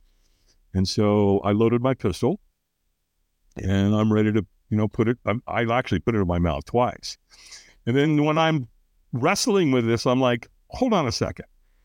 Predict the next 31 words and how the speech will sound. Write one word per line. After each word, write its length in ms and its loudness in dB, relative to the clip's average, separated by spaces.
You 80 -2
know, 80 4
when 100 4
you 80 4
pull 160 0
that 160 2
trigger, 300 2
you're 140 4
dead." 280 -2
But 140 0
those 240 0
three 160 2
kids 260 -2
upstairs, 640 0
you 80 0
know, 80 0
your 180 0
stepkids, 640 -2
I 100 -2
was 160 0
living 220 2
in 80 2
the 60 0
basement. 420 0
They 100 2
were 100 2
living 240 2
upstairs 540 -2
for 140 -2
obvious 320 -4
reasons. 420 -2